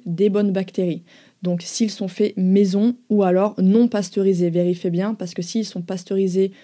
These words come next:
ceux que vous achetez en magasin, malheureusement, vous n'avez plus cet effet probiotique. Je précise, euh, il n'y a pas d'information sur la consommation de légumes lactofermentés et le risque de toxoplasmose dans la mesure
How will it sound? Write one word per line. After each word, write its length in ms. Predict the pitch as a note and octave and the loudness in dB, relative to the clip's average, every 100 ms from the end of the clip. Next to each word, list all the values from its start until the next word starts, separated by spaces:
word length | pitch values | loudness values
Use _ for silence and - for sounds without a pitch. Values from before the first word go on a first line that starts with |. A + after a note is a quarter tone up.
| _ _ | _ _
ceux 160 | - | -6
que 40 | F3+ | -2
vous 120 | F3 | -2
achetez 220 | F3 G3 | -4 -4
en 40 | F#3 | -4
magasin, 440 | F3 E3+ E3+ G3 | -2 -2 -2 -2
malheureusement, 540 | F#3 E3 D#3+ E3+ F#3 | -2 -2 -4 -4 -4
vous 160 | G3 E3 | -2 -4
n'avez 200 | E3 D#3 | -4 -6
plus 240 | D#3 - | -6 -4
cet 240 | A#3+ F3 F3 | -4 -4 -8
effet 200 | E3+ G3+ | -6 -8
probiotique. 640 | G3+ F3+ F3 E3+ - - _ - - _ | -4 -2 -2 -4 -16 -18 _ -20 -20 _
Je 160 | - F#3 | -2 0
précise, 840 | C4 - C4+ - - G3+ F3 D3 - _ - _ _ | 0 0 -2 -2 -8 -4 -2 -4 -10 _ -20 _ _
euh, 200 | G3 F3+ F3+ | -6 -4 -2
il 120 | F#3+ | 0
n'y 80 | F#3+ | 2
a 80 | G3 | 0
pas 220 | G3 D4 | -2 0
d'information 720 | C4+ B3 B3+ A#3 A3 - G3+ A#3+ | 2 0 2 2 0 -2 -4 -6
sur 280 | - C4+ A#3 | -4 0 0
la 100 | F#3 | 0
consommation 640 | A#3+ A#3+ B3+ A#3 A3 B3 | -2 0 2 0 0 0
de 100 | G#3 | 0
légumes 400 | F3+ F#3 F3+ G3 | 2 0 0 0
lactofermentés 1080 | F3 F#3 - G3 F#3+ F#3 F3+ F3+ A3 B3+ G#4+ _ - | 0 -2 -4 -6 -4 -4 -2 -2 0 0 -2 _ 4
et 120 | B3 | 6
le 140 | B3 | 8
risque 320 | G#3 G#3+ B3 G3+ | 6 2 0 -2
de 140 | E3+ | -2
toxoplasmose 1080 | E3+ A3+ - A3+ A3 G3 F#3 F#3+ A#3+ G3+ F3+ - | -2 -4 -2 -4 -2 -6 -2 2 2 2 -6 -8
dans 380 | E3 G#3 C4 C4+ | -2 2 4 2
la 100 | G3 | 0
mesure 540 | G3 G3+ F#3+ A3 A3+ | 2 2 2 0 0